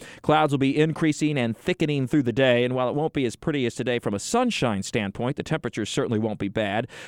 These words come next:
Topping out in the mid to upper sixties, could even briefly touch seventy south and west of Jacksonville, but also a few showers are likely to develop as the higher humidity starts to surge northward up the Florida Peninsula. So some scattered showers tomorrow afternoon and evening,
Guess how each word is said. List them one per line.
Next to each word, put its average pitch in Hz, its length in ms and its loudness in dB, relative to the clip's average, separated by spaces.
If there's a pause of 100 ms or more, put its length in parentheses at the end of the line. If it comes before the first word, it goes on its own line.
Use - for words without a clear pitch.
Topping 135 340 2
out 127 120 0
in - 40 -6
the 120 80 -2
mid 123 160 2
to 120 80 2
upper 117 240 2
sixties, - 480 -2
could 151 160 0
even 127 180 0
briefly 123 320 -2
touch - 300 -2
seventy 120 480 -2
south 117 300 0
and 107 120 -2
west 123 220 -2
of 107 80 -4
Jacksonville, 107 480 -2
but 127 140 -2
also 135 300 0
a 117 40 0
few 131 160 -2
showers 135 480 0
are 120 80 0
likely 110 320 -2
to 98 60 -8
develop 110 340 -2
as 104 80 -4
the 104 80 -2
higher 131 380 0
humidity 117 500 0 (280)
starts 139 320 2
to 117 100 -4
surge 131 280 0
northward 123 480 0
up 135 200 0
the 120 80 0
Florida 131 420 0
Peninsula. 131 560 -2
So 90 140 -6
some 117 180 -4
scattered 131 380 -2
showers 120 320 2
tomorrow 117 360 -2
afternoon 113 360 -2
and 95 100 -4
evening, 156 380 -2